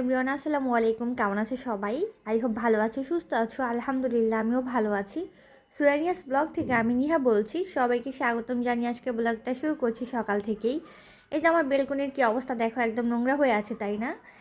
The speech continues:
হ্যাঁ, আমি বেলকনির উপরে যে ফুল গাছগুলো ছিল নিচে, ওইগুলো হচ্ছে এই তো গ্রিলগুলো কিনেছিলাম, স্ট্যান্ডগুলা, এগুলার মধ্যে দিয়ে দিয়েছি, মরা পাতাগুলো ফেলেছি,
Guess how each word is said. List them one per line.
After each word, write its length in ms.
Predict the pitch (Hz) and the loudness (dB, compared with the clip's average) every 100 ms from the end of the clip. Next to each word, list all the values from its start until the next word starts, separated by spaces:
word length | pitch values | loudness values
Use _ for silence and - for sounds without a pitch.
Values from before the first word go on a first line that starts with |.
| - - _ | -20 -20 _
হ্যাঁ, 340 | 226 208 247 | -2 0 0
আমি 220 | 320 233 233 | 0 0 0
বেলকনির 540 | 214 202 226 226 220 | 0 0 0 2 2
উপরে 320 | 220 226 220 | 2 2 2
যে 100 | 220 | 0
ফুল 220 | 226 277 | -2 0
গাছগুলো 360 | 262 269 262 277 277 | 2 0 2 -2 0
ছিল 300 | 392 302 240 | 0 0 0
নিচে, 340 | 226 233 339 | 0 0 0
ওইগুলো 360 | 277 240 240 247 | 0 2 2 2
হচ্ছে 480 | 240 240 254 240 233 - - - - | -2 -2 -2 -2 -6 -16 -20 -12 -8
এই 100 | 254 | -2
তো 120 | 320 | -2
গ্রিলগুলো 540 | 247 254 262 262 262 | 0 0 2 4 2
কিনেছিলাম, 560 | 254 240 233 - 262 349 466 - 220 | 2 -2 -2 -2 -2 -4 -8 -10 -8
স্ট্যান্ডগুলা, 680 | - 226 220 233 226 285 - | -2 0 0 2 4 4 2
এগুলার 360 | 226 226 240 226 | 0 2 4 4
মধ্যে 300 | 233 220 233 | 2 0 0
দিয়ে 220 | 277 320 | 0 0
দিয়েছি, 380 | 262 226 233 285 | 2 0 -2 -4
মরা 300 | 247 226 220 | 0 0 0
পাতাগুলো 420 | 226 226 233 247 | -2 -2 0 0
ফেলেছি, 580 | 254 302 285 - 294 | 0 0 0 -2 -8